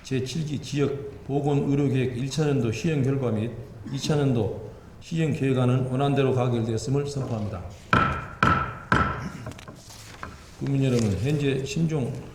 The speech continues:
코로나 바이러스 감염증이 중국에서 시작해 전 세계로 확산되고 있어 전 국민의 불안이 가중되고 있습니다. 코로나 바이러스 확산 방지를 위해서는 무엇보다 예방이 중요하니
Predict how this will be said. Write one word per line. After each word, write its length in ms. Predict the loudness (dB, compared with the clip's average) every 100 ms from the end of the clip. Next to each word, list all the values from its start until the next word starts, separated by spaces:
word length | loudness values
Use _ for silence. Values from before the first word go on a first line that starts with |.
| -16 -6
코로나 340 | -2 2 2
바이러스 300 | 4 2 2
감염증이 640 | 2 2 2 2 0 0
중국에서 460 | 0 0 4 4 2
시작해 460 | 0 -2 -2 -4 -6 -10
전 200 | -6 -2
세계로 440 | 2 4 4 4 2
확산되고 480 | 0 0 0 0 0
있어 300 | -2 -2 -4 -6 -12 -12 -12 -8
전 260 | -2 0
국민의 520 | 2 4 6 6 2 -4 -12 -16 -18 -18 -18 -18 -12
불안이 300 | -4 0 2
가중되고 460 | 0 0 0 0 0
있습니다. 400 | -2 -4 -4 -4 -10 -16 -18 -18 -20 -20 -18 -8
코로나 340 | -2 0 2
바이러스 300 | 0 0 -2
확산 340 | -4 -2 0
방지를 360 | 2 0 0 2
위해서는 540 | 2 2 2 2 0 -2
무엇보다 460 | -4 -2 -2 -2
예방이 380 | 0 2 2 2
중요하니 440 | 2 2 2 0